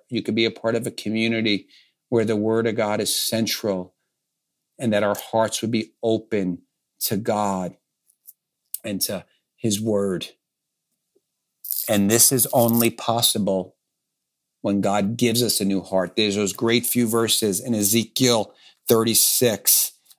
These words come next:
Um, uh, let me read them here real fast. I'm pulling them up. Ezekiel thirty-six, twenty-five through twenty-seven.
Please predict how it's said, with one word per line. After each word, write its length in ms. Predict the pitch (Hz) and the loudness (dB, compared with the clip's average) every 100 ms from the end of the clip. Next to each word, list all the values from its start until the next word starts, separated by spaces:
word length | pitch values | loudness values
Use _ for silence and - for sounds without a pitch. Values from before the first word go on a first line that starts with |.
| _ | _
Um, 440 | 117 104 95 95 - - | 2 4 2 -2 -8 -10
uh, 140 | 110 104 | -4 0
let 120 | 107 | 0
me 80 | 107 | 0
read 200 | 107 113 | 0 0
them 80 | 104 | 0
here 140 | 101 | 0
real 120 | 98 | 0
fast. 220 | 104 98 | 0 0
I'm 80 | 98 | -2
pulling 260 | 95 107 101 | -4 -2 0
them 140 | 101 | 0
up. 180 | 104 101 - - - - | 0 -2 -8 -14 -4 0
Ezekiel 540 | 113 123 123 - 123 | 2 2 0 0 0
thirty-six, 600 | - 120 117 - 120 - | 2 0 2 2 0 -2
twenty-five 920 | - 127 123 123 - 117 113 113 107 _ _ _ - | -2 0 2 2 2 2 2 0 -4 _ _ _ 0
through 160 | 117 | 2
twenty-seven. 1000 | - - 120 117 - - 113 104 95 95 | 2 -2 -2 0 2 2 2 0 -2 -4